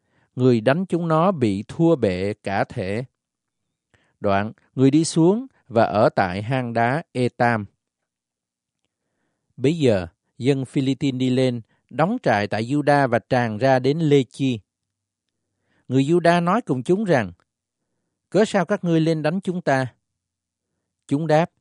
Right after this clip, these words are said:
"Chúng ta lên đây, ấy đặng trói Samson. Chúng ta sẽ đãi hắn y như hắn đã đãi chúng ta."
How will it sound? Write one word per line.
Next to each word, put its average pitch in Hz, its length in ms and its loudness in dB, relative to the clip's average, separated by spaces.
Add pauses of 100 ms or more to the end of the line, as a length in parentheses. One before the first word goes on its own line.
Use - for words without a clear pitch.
(380)
"Chúng 190 160 -6
ta 160 140 4
lên 151 280 2
đây, 147 260 2 (220)
ấy 185 260 0
đặng 107 300 -6
trói 156 240 0
Samson. 127 600 -2 (480)
Chúng 214 160 -2
ta 175 140 2
sẽ 156 160 0
đãi 131 280 4
hắn 170 260 0 (140)
y 180 180 4
như 160 160 -2
hắn 165 280 -2
đã 139 120 2
đãi 113 300 0
chúng 147 220 -6
ta." 113 260 0